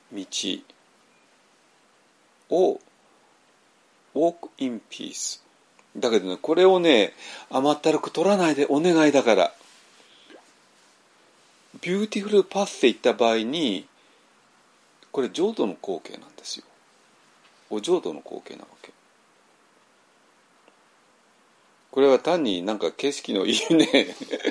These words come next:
<laughs> あ、場所のこと言ってるんじゃないの。これは。これはお浄土の風景なの。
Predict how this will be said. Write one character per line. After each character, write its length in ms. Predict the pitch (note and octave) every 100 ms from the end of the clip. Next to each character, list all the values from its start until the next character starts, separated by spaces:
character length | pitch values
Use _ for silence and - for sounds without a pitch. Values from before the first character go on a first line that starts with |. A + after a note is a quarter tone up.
| -
<laughs> 440 | A#3+ B3 A#3+ -
あ、 200 | - F#2+
場 180 | F2+ F#2+
所 340 | A2+ G#2 G2
の 140 | F#2+ A#2+
こ 100 | C3+
と 60 |
言 80 | F#2+
っ 40 | -
て 140 | A2+
る 100 | A#2
ん 40 |
じ 80 | F#2
ゃ 40 | D#2
な 200 | G#2 A#2
い 80 |
の。 260 | D#2 E2 D#2 - _ _ _ _ _ _ _ _ _ _ _ _ _ _ _ _ _ _ _
こ 100 | F#2
れ 140 | E2+
は。 240 | D#2+ D#2 - _ _ _ _ _ _ _ _ _ _ _ _ _ _ _ _ _ _ _ _ _
こ 120 | - B2+
れ 100 | A#2
は 80 | -
お 160 | - A#2+
浄 220 | E3+ G3+
土 100 | C#3+
の 140 | F2 D2
風 240 | - A2+
景 180 | - D2
な 160 | D2
の。 240 | D2 D#2+